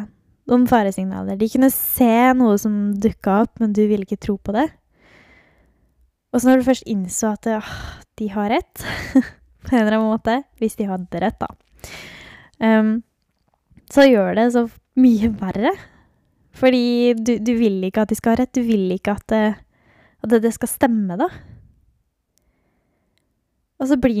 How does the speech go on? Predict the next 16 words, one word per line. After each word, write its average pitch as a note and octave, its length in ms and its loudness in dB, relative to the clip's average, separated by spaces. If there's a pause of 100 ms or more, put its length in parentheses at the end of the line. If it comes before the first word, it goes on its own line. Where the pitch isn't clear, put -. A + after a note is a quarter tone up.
man B3 160 0
jo D4+ 80 0
enig G3+ 460 -2
med A3+ 100 0
den G#3+ 160 -2
personen G3+ 640 -6
som A#3 160 -6 (460)
man A3 160 -4
ikke G3+ 320 -8
lenger F3+ 320 -8
skal - 160 -10
se F3+ 180 -10 (220)
da. D#4+ 80 -6 (360)
At, A#3 240 -8
eh, A3+ 280 -2
ja, E4+ 120 -4